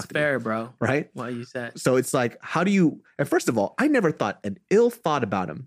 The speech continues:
Speaker 1: And he comes outside. I'm like, "What the fuck? I thought we were friends."
Speaker 2: Yeah.
Speaker 1: You know?
Speaker 2: Especially out of nowhere, you're like, "What the hell?"
Speaker 1: It was, like, two, three years. He didn't talk to me at all, you know?
Speaker 2: Yeah.
Speaker 1: And I thought because he was doing stand-up, I thought he was doing well in stand-up.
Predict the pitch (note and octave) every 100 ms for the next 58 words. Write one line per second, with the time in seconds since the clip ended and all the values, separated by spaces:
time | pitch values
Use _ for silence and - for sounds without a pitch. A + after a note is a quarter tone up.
0 | - G#3+ - A#3+ A#3 D3 - - F#3 F4+
1 | C4+ G3+ A#3 E3+ - - F3+ F#4 E4 B4+
2 | G4+ D#4+ B3+ - G4+ F#4 - F3+ E3 D3
3 | A#2+ A#2 F#3 F#3 G#3+ D4 E4+ C#4 A#3 F#3
4 | D3+ C#3 C#3 D3 F3 E3+ C3+ A#2+ A2+ G#2+
5 | A2+ F#3 G#3 B2 A2+ A#2+ G#3+ B3 A3 G#3
6 | - B3 A#3 A#3 C4 G#3+ E3+ G3+ F#3 F#3
7 | F3+ F#3 E3+ F#3 A#3 - - - B2 A2
8 | D3 - A#2 G#2+ C#3 F3 E3 A2+ - A#2+
9 | D#3+ B2 - A#2 E3 C#3 C#3+ A#2 - B2
10 | C3+ F#2 - - A#2+ B2+ G#2+ C3 B2 G#2+
11 | A#2 A2+ G2 G2 G#2+ G2 F#2 F#2 F2+ -
12 | -